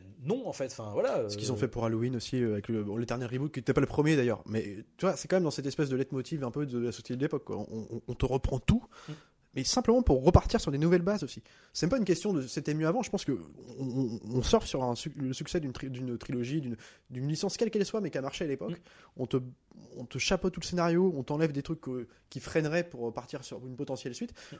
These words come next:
Speaker 1: Mm.
Speaker 2: Genre, on part sur des nouvelles bases au mépris du bon sens et de la cohérence de la saga, en fait.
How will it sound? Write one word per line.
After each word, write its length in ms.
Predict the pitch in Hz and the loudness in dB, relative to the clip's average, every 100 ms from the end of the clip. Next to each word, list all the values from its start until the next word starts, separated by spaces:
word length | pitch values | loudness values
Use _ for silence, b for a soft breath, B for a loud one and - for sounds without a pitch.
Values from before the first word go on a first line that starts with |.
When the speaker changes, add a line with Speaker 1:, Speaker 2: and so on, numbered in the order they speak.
| - | -4
Speaker 1:
Mm. 60 | |
Speaker 2:
Genre, 120 | 143 | -2
on 60 | 151 | 0
part 160 | 202 208 | 0 0
sur 100 | 170 | 0
des 80 | |
nouvelles 220 | 170 165 151 | 2 2 4
bases 280 | 175 190 131 | 2 2 0
au 100 | 135 | -2
mépris 280 | 151 - 175 | -2 0 -2
du 80 | |
bon 120 | 151 151 | -2 -4
sens 240 | 175 175 | -6 -6
et 40 | 143 | -4
de 40 | |
la 60 | 120 | -2
cohérence 400 | 147 147 165 131 | 2 2 2 0
de 80 | |
la 80 | 127 | 0
saga, 240 | 147 170 294 | 0 0 -2
en 60 | |
fait. 140 | 180 | -6